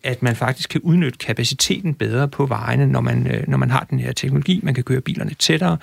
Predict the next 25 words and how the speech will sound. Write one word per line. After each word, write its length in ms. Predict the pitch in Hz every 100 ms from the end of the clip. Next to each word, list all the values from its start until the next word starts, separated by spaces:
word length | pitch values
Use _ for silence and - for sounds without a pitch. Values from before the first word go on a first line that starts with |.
| - - -
man 100 | 131
kan 80 | -
afvikle 420 | 131 139 139 135
den 100 | 135
mere 140 | 131
effektivt 480 | 120 139 175 - -
i 40 | 156
lyskryds, 500 | 156 175 - 156 147
man 100 | 135
kan 80 |
have 120 | 131 123
nogle 160 | 127
smallere 480 | - 123 120 147 143
vognbaner, 540 | 123 135 - 123 127 127 _ - -
som, 280 | - 135 131
som, 320 | - 127 -
som 160 | - 135
de 80 |
kører 280 | 135 - 139
i. 140 | 139 175 - - - - - - _ _ _ _ _ _ _ _ _ _ - - -
Men, 400 | - 156 147 139
men, 400 | 139 139 139 131
øh, 240 | 123 120 120 139 - _ -
men 160 | 127 123
bilen 600 | 170 180 202 175 165